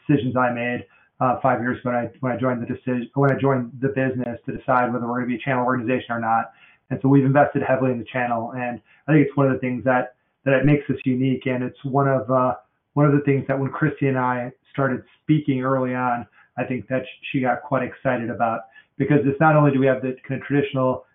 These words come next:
value-added resellers like the C D Ws of the world, we've got a, a really, you know, global channel go-to-market around carriers as well.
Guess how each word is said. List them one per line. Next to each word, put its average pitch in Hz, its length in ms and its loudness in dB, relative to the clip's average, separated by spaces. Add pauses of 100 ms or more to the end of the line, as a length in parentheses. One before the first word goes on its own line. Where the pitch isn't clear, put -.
(140)
value-added 127 720 0
resellers 123 760 -2
like 131 180 -2
the 135 160 -4
C 147 80 2
D 127 140 -2
Ws 131 360 0
of 113 60 -8
the 117 60 -8
world, 120 380 -6 (420)
we've 139 200 2
got 147 140 6
a, 143 380 2
a 151 40 0
really, 139 560 4 (160)
you 143 120 0
know, 131 80 -2
global 135 720 2 (420)
channel 139 480 0
go-to-market 135 540 0
around 127 400 -2
carriers 127 420 0
as 98 100 -10
well. 110 360 -4